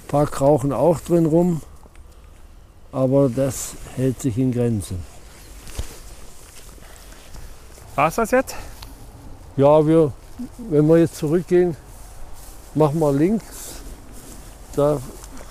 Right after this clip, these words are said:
Speaker 1: könnten noch
Speaker 2: Steinpilze?
Speaker 1: mal ein Reizker stehen.
Speaker 2: Ach,
Speaker 1: Nee,
Speaker 2: schade.
Speaker 1: Steinpilze nicht mehr. Die,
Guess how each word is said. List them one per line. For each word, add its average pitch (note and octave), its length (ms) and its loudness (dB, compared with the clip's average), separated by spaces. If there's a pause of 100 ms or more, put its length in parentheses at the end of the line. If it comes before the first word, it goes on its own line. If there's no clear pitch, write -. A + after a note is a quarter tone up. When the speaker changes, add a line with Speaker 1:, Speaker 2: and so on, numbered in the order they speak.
(300)
Speaker 1:
könnten F#3 760 4 (800)
noch D3+ 160 4
Speaker 2:
Steinpilze? C#3+ 160 -4
Speaker 1:
mal D3 300 2 (100)
ein C3 160 -4 (560)
Reizker D3+ 480 -6
stehen. - 440 -4
Speaker 2:
Ach, A#2 60 -10 (140)
Speaker 1:
Nee, B2 220 0
Speaker 2:
schade. B2+ 140 4
Speaker 1:
Steinpilze B2 580 -2
nicht G2 160 -6
mehr. G2 180 -6
Die, A2 220 -2